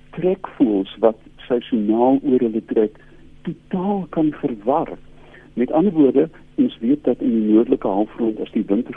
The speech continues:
kom, is daar sogenaamde standvoëls wat kan, daar kan bly. Ehm, dinge soos eende en swane byvoorbeeld, maar die klein goedjies, die klein rietsangers, moet van Engeland af Kaapstad toe vlieg.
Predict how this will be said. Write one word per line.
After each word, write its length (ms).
kom, 300
is 180
daar 240
sogenaamde 600
standvoëls 680
wat 200
kan, 160
daar 220
kan 300
bly. 420
Ehm, 440
dinge 280
soos 300
eende 340
en 200
swane 480
byvoorbeeld, 500
maar 140
die 160
klein 320
goedjies, 460
die 160
klein 360
rietsangers, 760
moet 200
van 200
Engeland 460
af 160
Kaapstad 500
toe 120
vlieg. 260